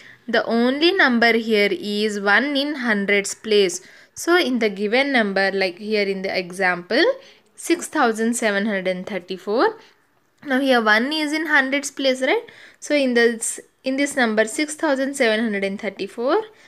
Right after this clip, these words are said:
seven is in hundreds place. So we'll add this one to the seven. What will we do, children? We'll add this one to the seven. Hundreds and hundreds, right? Whenever we are adding, we add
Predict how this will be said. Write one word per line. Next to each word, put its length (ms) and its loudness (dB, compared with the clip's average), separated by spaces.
seven 540 0
is 220 0
in 160 -4
hundreds 480 -2
place. 340 0
So 180 -6
we'll 200 -2
add 440 2
this 260 4
one 340 0
to 120 2
the 160 2
seven. 520 0
What 280 -2
will 160 -2
we 140 -2
do, 260 -2
children? 360 -2
We'll 240 -8
add 420 2
this 260 -2
one 340 0
to 120 0
the 160 2
seven. 540 -2
Hundreds 560 0
and 120 2
hundreds, 460 -2
right? 240 0
Whenever 400 0
we 180 -2
are 180 0
adding, 440 0
we 240 -4
add 420 2